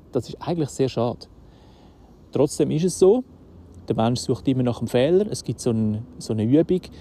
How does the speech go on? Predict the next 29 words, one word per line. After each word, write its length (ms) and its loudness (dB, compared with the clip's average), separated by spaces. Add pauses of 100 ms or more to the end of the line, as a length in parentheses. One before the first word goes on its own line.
(240)
wo 240 4
ein 80 0
Lehrer 340 6
vor 120 0
der 100 -2
Klasse 340 -2
steht 400 2
und 160 -4
an 60 -4
die 60 -12
Tafel 280 2
schreibt, 500 -2 (1160)
ein 200 2
mal 120 2
neun 260 2
ist 140 -2
neun, 320 2
zwei 260 4
mal 140 0
neun 180 0
ist 160 -2
so 120 4
viel 200 4
und 140 -2
so 80 -2
viel 120 2
und 120 -2
so 100 2
viel. 240 6